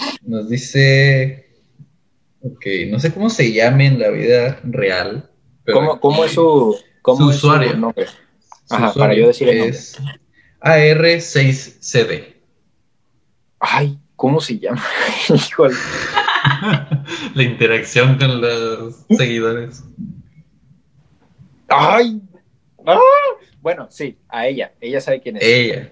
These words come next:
Speaker 2: Ella.
Speaker 1: Ella nos
Speaker 2: ¿Qué nos dice
Speaker 1: comentó.
Speaker 2: ella?
Speaker 1: Ok, tanto ella como para matar dos pájaros de una pedrada.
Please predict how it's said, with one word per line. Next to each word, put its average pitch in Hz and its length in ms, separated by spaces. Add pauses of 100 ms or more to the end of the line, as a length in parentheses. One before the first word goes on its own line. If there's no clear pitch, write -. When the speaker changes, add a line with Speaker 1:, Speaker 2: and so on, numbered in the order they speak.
(500)
Speaker 2:
Ella. 113 320
Speaker 1:
Ella 147 480
nos 139 240
Speaker 2:
¿Qué 151 80
nos 156 200
dice 110 240
Speaker 1:
comentó. 110 240
Speaker 2:
ella? 135 140 (1400)
Speaker 1:
Ok, - 180 (340)
tanto 117 440
ella 147 600 (180)
como 113 1160
para 107 260
matar 104 340
dos 120 160
pájaros 113 420
de 104 60
una 107 160
pedrada. 98 440